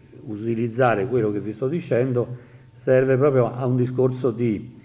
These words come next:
chiarezza, ma soprattutto per difendere l'onore delle persone, insomma, ecco, perché un conto è dire che uno può sbagliare,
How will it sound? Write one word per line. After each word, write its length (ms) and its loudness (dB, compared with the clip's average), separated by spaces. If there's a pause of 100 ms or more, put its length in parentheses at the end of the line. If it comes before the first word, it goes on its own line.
(300)
chiarezza, 720 4
ma 160 -4
soprattutto 880 -2 (380)
per 180 -2
difendere 580 0
l'onore 400 2
delle 200 -2
persone, 520 -6
insomma, 420 -18
ecco, 180 -20
perché 260 -20 (580)
un 160 -14
conto 320 -4
è 60 0
dire 340 0 (600)
che 80 -10
uno 160 -2
può 160 2
sbagliare, 680 2